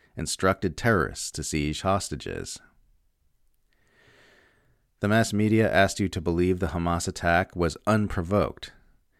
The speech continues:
Then they asked you to believe blatant babies on bayonets atrocity propaganda.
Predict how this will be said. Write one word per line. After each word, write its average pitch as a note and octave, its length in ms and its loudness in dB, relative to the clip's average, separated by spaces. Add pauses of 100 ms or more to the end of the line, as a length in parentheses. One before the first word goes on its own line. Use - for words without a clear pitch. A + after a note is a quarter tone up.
(240)
Then A#2+ 220 4
they G2 100 2
asked D#2+ 300 -2
you E2 60 2
to - 100 -8
believe E2+ 560 -2
blatant D#2+ 640 -2
babies G#2 400 2
on F#2 180 0
bayonets E2+ 600 -2
atrocity D2+ 680 -2
propaganda. A#1 840 -6